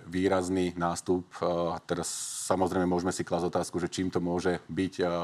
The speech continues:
spôsobené. E, tú jednu vec, ktorú my sme v predchádzajúcom prieskume nezachytili a teraz sme už zachytili,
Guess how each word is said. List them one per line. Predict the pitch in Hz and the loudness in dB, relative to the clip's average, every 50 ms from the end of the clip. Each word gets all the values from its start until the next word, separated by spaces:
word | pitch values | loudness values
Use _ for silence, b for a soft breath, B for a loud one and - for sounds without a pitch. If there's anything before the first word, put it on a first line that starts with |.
| 85 - | -4 -6
spôsobené. | - - 85 87 87 - 98 92 98 98 101 104 98 98 98 - | -4 -2 -2 -2 0 0 -2 0 0 0 2 2 2 0 0 -2
E, | - - - - - 95 92 85 87 87 87 87 82 - - - - _ _ _ - - _ _ | -8 -16 -16 -6 -2 0 2 2 2 2 2 0 0 -2 -6 -12 -20 _ _ _ -20 -20 _ _
tú | - 113 | 4 6
jednu | 110 113 113 123 120 92 | 8 8 8 8 6 8
vec, | 90 92 92 - | 6 4 4 2
ktorú | - - - 101 90 90 90 90 85 - - | -4 -2 0 2 4 4 4 4 2 -2 -4
my | 85 90 98 | -2 0 0
sme | 101 95 101 | 2 2 0
v | 87 - 90 | 0 0 -2
predchádzajúcom | 85 - 92 85 90 90 85 - 87 80 | -2 -2 -2 0 0 0 0 -2 -2 -2
prieskume | 87 87 - - 95 92 | 0 -2 -2 -2 -2 -2
nezachytili | 82 82 78 85 85 - 85 - - 90 87 - | -2 0 0 -2 -2 -2 -2 0 0 0 0 0
a | 85 | -2
teraz | - - 98 92 87 85 90 | 0 0 0 2 2 0 0
sme | 90 | -2
už | 92 - - 87 - - - | -2 -4 -6 -8 -10 -10 -6
zachytili, | 82 87 78 - 87 82 - 95 92 92 95 98 | -4 -4 -2 -2 -4 -2 0 0 2 2 0 0